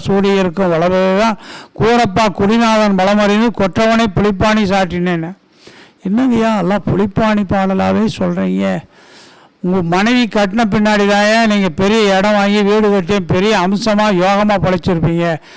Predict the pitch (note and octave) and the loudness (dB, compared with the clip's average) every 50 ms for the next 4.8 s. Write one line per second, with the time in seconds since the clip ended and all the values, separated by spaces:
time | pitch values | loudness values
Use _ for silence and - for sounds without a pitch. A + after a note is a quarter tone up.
0 | - - - - F3 F3 F3+ F3+ F3+ F#3 F3 C3+ D3+ D#3 C#3+ D3 D#3 G#3 _ _ | -20 -18 -6 -2 0 0 2 2 0 0 -2 -2 -2 -4 -4 -6 -8 -10 _ _
1 | _ _ _ - - - - - - _ _ - E3+ F#3+ G#3+ G3+ - C4+ C#4+ C4 | _ _ _ -20 -20 -20 -20 -20 -20 _ _ -2 0 0 0 0 -2 -2 0 2
2 | A#3+ G#3+ G3+ G3 G3 G3+ A3 A#3 G3 D#3+ D#3+ F3+ G#3+ - - - - - - - | 2 2 2 0 0 0 0 0 0 -2 -4 -6 -8 -10 -18 -20 -20 -20 -20 -20
3 | - - - _ _ - - - - A#3 C4 C#4 C4 B3+ B3+ B3 B3 A#3+ G#3 F3+ | -20 -20 -20 _ _ -14 -10 -4 0 2 2 2 2 2 2 2 2 2 2 2
4 | F#3+ G3+ A#3 A#3+ A#3 A#3 A3+ G3 E3 D3+ F3 D#3 D3 C3+ C#3+ G#3+ | 2 2 2 2 2 2 2 0 0 -2 -2 -4 -4 -6 -10 -12